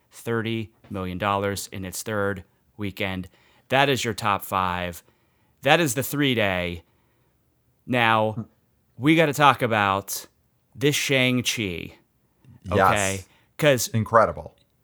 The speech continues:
Speaker 1: you said it would go under.
Speaker 2: I did.
Speaker 1: You
Speaker 2: Did I
Speaker 1: said it
Speaker 2: have
Speaker 1: w-
Speaker 2: it under fifty? Did I have it
Speaker 1: Y-
Speaker 2: opening in the forties? Is that,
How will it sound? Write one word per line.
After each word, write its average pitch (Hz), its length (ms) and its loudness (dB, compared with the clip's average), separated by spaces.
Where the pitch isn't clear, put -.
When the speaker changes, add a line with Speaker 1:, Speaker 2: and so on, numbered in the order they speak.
Speaker 1:
you 175 180 2
said 214 240 2
it 214 80 4
would 202 160 2
go 196 240 4
under. 165 640 0
Speaker 2:
I 113 180 4
did. 110 400 4
Speaker 1:
You 151 140 4
Speaker 2:
Did - 60 8
I 135 40 6
Speaker 1:
said 151 100 6
it 170 40 0
Speaker 2:
have 196 140 2
Speaker 1:
w- 202 120 -2
Speaker 2:
it - 100 -6
under 147 260 0
fifty? 123 600 -4
Did 123 160 -4
I 143 160 4
have 143 260 -2
it 160 80 -2
Speaker 1:
Y- 139 60 4
Speaker 2:
opening 135 340 -2
in 117 80 -2
the 101 80 -4
forties? 123 560 -4
Is 85 140 -12
that, 127 340 2